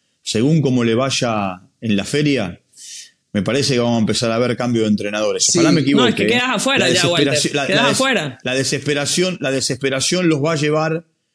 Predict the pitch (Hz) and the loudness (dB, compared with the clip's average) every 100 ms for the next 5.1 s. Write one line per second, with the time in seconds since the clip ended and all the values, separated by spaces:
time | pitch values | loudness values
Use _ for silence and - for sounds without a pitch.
0 | _ _ - 113 110 104 107 117 - 131 | _ _ -6 -2 -2 -2 -4 -2 -2 -4
1 | - 165 143 123 123 151 170 123 127 143 | -2 0 2 0 0 0 -2 -2 -4 -2
2 | 131 135 123 120 143 135 107 120 131 127 | -4 -4 -4 -4 -4 -4 -4 -4 -6 -8
3 | 117 123 160 170 - 120 - _ _ _ | -6 -2 0 0 0 -2 -6 _ _ _
4 | _ - 123 113 113 156 147 135 117 98 | _ 0 2 2 2 4 4 2 0 -4